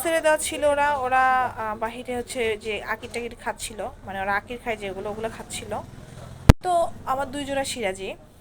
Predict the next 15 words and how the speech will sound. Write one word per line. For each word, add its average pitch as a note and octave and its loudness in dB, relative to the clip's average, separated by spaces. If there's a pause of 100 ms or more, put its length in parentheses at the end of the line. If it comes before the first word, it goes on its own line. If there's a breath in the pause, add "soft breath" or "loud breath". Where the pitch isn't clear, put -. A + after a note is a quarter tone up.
(360)
তো G#3+ -4
সিরাজি C4 -4
জোড়া C4+ -2
কি C4+ -12
করছে, C#4+ -2 (1040 loud breath)
মানে G#3+ -4
এক A#3+ 0
জোড়া C#4 2
যেটা C4+ 0
ডিম C4 -4
দিবে, B3 -4 (160)
ওটার D#4 0
যে C4+ -6
মাতৃটা A#3+ -4
আছে, B3+ -6